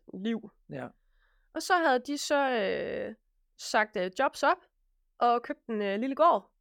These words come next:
Speaker 1: øh, ude lidt, øh, sådan ved siden af Herning. Og så har han åbnet en bed and breakfast der med sådan tre værelser. Og
Speaker 2: Yes.
Speaker 1: så er der noget saunagus, og der er nogle glamping-tip i telte, og han har noget coaching, og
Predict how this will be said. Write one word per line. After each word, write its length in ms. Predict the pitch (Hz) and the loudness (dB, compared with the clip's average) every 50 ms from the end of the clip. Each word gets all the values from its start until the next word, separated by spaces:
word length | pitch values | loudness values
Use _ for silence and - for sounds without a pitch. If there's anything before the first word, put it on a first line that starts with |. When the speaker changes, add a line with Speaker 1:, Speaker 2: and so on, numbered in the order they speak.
| _ _ _ _ _ _ _ - | _ _ _ _ _ _ _ -8
Speaker 1:
øh, 340 | 214 214 208 202 196 196 190 | -6 -4 -2 -2 -2 -4 -4
ude 360 | 208 240 262 262 269 269 262 - _ _ - | -4 -6 -6 -6 -6 -8 -10 -12 _ _ -6
lidt, 300 | 240 233 254 254 254 - | -2 0 0 0 -2 -4
øh, 540 | 208 - - 104 101 - - - - - 202 | -4 -4 -2 -2 -4 -4 -6 -6 -8 -10 -12
sådan 460 | - - 233 202 175 - - - 185 - _ _ _ _ _ _ _ _ | -12 -8 -6 -6 -6 -6 -8 -10 -12 -16 _ _ _ _ _ _ _ _
ved 80 | - 220 | -12 -8
siden 180 | - 277 277 262 | -6 -4 -2 0
af 60 | 233 | 0
Herning. 360 | 240 247 294 349 370 302 - _ _ _ _ _ _ _ _ _ _ _ - | 2 2 2 2 0 -4 -6 _ _ _ _ _ _ _ _ _ _ _ 0
Og 300 | 247 247 240 240 240 240 | 2 2 4 4 2 0
så 100 | - 277 | 0 0
har 360 | 269 254 247 233 226 220 220 | 2 2 2 2 2 2 2
han 220 | 220 233 247 254 | 2 0 0 2
åbnet 300 | 240 240 247 247 220 185 | 0 0 0 0 -2 -2
en 120 | 185 196 185 | -2 -2 -2
bed 100 | 233 226 | -2 -2
and 80 | 233 208 | 0 0
breakfast 360 | 180 202 - - 170 - - | -2 -2 -4 -6 -10 -6 -4
der 140 | 180 170 135 | -4 -4 -4
med 120 | 147 170 | -6 -8
sådan 200 | - - 185 175 | -10 -10 -10 -8
tre 220 | - - 233 202 | -4 -2 -2 0
værelser. 320 | 160 147 156 170 - - - | 0 -2 -2 -4 -6 -10 -16
Og 60 | 175 - _ _ _ _ - | -18 -18 _ _ _ _ -8
Speaker 2:
Yes. 80 | 233 - | -4 0
Speaker 1:
så 80 | 285 | 0
er 100 | 262 247 | 2 2
der 100 | 240 214 | 0 0
noget 200 | 190 175 190 196 | -2 -4 -4 -2
saunagus, 600 | - 262 285 320 320 269 240 285 277 254 208 - | 0 2 2 2 2 0 -2 -2 -4 -4 -4 -4
og 80 | 214 202 | -4 -2
der 60 | 214 | 0
er 100 | 214 226 | 0 0
nogle 360 | 226 202 190 175 170 170 165 | 0 -2 -2 -4 -6 -6 -4
glamping-tip 640 | 185 214 233 262 302 294 247 214 202 - - 254 233 | -2 0 0 0 0 -2 -4 -6 -6 -6 -6 -8 -8
i 40 | 214 | -4
telte, 480 | - - 240 247 240 208 175 156 123 | -2 0 0 0 0 0 0 0 0
og 80 | 117 190 | -2 -2
han 160 | 214 240 262 | -2 -2 -2
har 180 | 247 254 220 185 | -2 -2 -2 -2
noget 360 | 175 170 170 170 170 170 180 | -2 -4 -6 -8 -8 -10 -10
coaching, 580 | - - 254 277 294 - - 226 185 175 170 170 | -4 -2 -2 -2 -2 -2 -6 -6 -6 -6 -4 -4
og 200 | 160 151 160 | -4 -4 -6